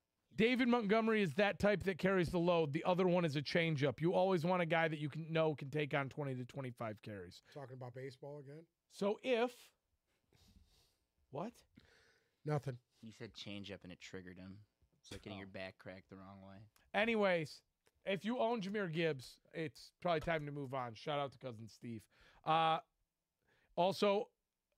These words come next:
Speaker 1: Amon-Ra practiced today. Brian Branch did not.
Speaker 3: But Brian Branch was working on the side with the trainer.
Speaker 2: Whatever. They need to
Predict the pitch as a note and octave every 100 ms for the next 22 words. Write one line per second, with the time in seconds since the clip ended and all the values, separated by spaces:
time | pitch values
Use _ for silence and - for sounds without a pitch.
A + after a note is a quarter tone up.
0 | _ _ _ _ _ E3 F#3 G#3 G#3 G3+
1 | G3+ - G3 F#3+ - G3+ - _ - D3+
2 | D3 E3 F#3+ _ - B2+ D#3+ E3+ E3+ D3+
3 | D3+ D3 - A#2 A#2 G#2+ F#2+ C#2 - _
4 | - A2 G2+ A2 A#2 G#2 G#2+ G#2 - G2
5 | G2+ F#2+ G2+ G2 F#2 G2 F#2 F2 E2 -
6 | - D#2 B1 - G2+ _ - - _ _
7 | _ _ _ _ _ - C3 A#2 A#2+ C#3
8 | D#3+ D#3 A#2+